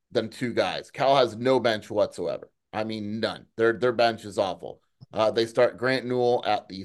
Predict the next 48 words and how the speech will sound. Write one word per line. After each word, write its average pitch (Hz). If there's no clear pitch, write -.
four, 127
and 110
he'll 123
get 117
the 113
majority 113
of 104
the 113
minutes 110
at 104
the 95
four. 147
He 123
is 120
a 117
non-factor. 113
He 87
averages 98
six 120
points, 117
three 120
rebounds 110
a -
game. 120
Uh, 101
turns 120
the 95
ball 110
over 110
quite 110
a 107
bit, 107
non-factor. 107
So 127
they 135
got 139
one 139
guy 131
already 117
in 113
their 110
starting 110
lineup 107
who 110
isn't 101
gonna 101
do 120
anything. 117